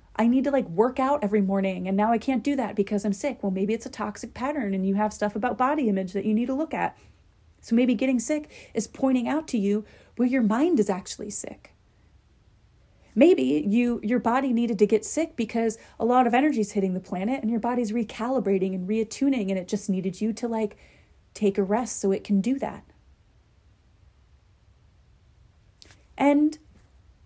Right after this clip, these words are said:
what if you got sick on vacation or whatever? Because your body,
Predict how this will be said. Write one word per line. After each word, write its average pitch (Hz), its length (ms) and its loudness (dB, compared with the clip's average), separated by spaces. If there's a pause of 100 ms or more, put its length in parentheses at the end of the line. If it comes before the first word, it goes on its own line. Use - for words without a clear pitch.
(120)
what 254 220 4
if 302 340 -2
you 233 100 2
got 254 240 0
sick - 400 -4 (1800)
on 262 200 6
vacation 254 760 2
or 180 140 -4
whatever? 208 580 0 (920)
Because 294 440 0 (800)
your 262 180 2
body, 269 540 0